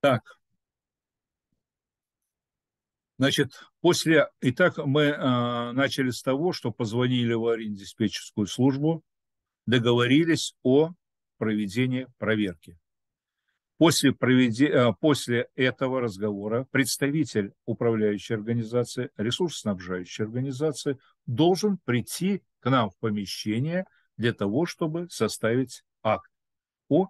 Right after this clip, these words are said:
некачественной услуге. Значит, а, как я уже сказал, время определено не более двух часов, но если у вас нет возможности присутствовать, вы можете назначить другое время,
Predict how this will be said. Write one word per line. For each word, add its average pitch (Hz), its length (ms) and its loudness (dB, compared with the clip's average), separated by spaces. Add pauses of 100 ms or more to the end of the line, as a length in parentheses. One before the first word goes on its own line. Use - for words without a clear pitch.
некачественной 110 800 -4
услуге. 82 560 -12 (1200)
Значит, 143 340 2
а, 120 720 0 (960)
как 127 200 -2
я 151 120 6
уже 131 160 4
сказал, 117 600 0
время 110 580 -2 (180)
определено 110 840 -2 (180)
не 127 160 0
более 113 400 0
двух 113 240 -6
часов, 160 440 -2 (440)
но 127 140 2
если 123 340 0
у 117 80 0
вас 113 240 -2
нет 120 220 -2
возможности 151 720 -2
присутствовать, 156 760 -4 (240)
вы 117 140 0
можете 131 340 2
назначить 110 560 -2
другое 117 500 0
время, 180 460 0